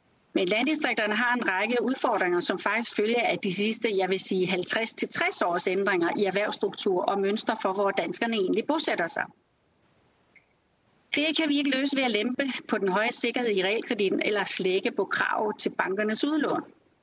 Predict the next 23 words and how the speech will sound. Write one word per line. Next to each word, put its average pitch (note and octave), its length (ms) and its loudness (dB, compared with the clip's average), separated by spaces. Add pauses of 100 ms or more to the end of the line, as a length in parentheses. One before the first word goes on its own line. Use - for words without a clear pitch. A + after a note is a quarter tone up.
(200)
Men G#3 200 2
der G#3 60 2
er F#3+ 40 2
brug A#3+ 220 0
for C4 100 0
at A#3 100 2
understøtte G#3+ 500 0
udviklingen G3 520 2
i F3 40 0
landdistrikterne. F3 840 -2 (760)
Og A3+ 120 0
derfor C#4+ 260 0
lancerede B3+ 720 0
vi A#3 160 0
faktisk A3+ 280 0
også A3+ 180 -2
i - 20 -4
Finans F#3+ 380 0
Danmark A3+ 460 0
sammen D4+ 400 0
med C4+ 80 2
Landdistrikternes G#3 720 -2
Fællesråd G3+ 580 -2